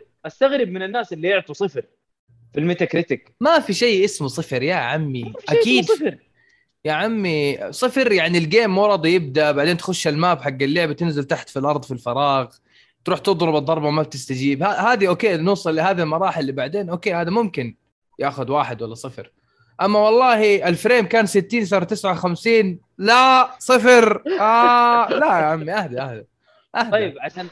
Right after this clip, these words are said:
Speaker 1: عشان نحاول نقفل الموضوع، بس آخر شيء نبغى نتكلم عليه، إيش رأيك لما نقول لك: "ترى هذه دارك سول سكس"؟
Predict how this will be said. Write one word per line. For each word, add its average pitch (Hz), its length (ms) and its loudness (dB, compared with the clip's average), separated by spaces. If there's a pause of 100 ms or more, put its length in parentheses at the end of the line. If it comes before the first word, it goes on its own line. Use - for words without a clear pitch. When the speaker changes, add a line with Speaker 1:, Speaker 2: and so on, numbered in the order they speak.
Speaker 1:
عشان 147 280 -2
نحاول 165 320 2 (100)
نقفل 160 260 -2
الموضوع، 127 420 -2 (120)
بس 123 160 -6
آخر 160 340 0
شيء 131 200 -8
نبغى 110 180 -12
نتكلم 107 360 -6
عليه، 113 240 -8 (320)
إيش 165 120 0
رأيك 233 200 4
لما 180 160 -6
نقول 175 180 -6
لك: 175 120 -8
"ترى 160 140 -6
هذه 170 240 -2
دارك 156 340 0
سول 143 260 0
سكس"؟ - 440 -12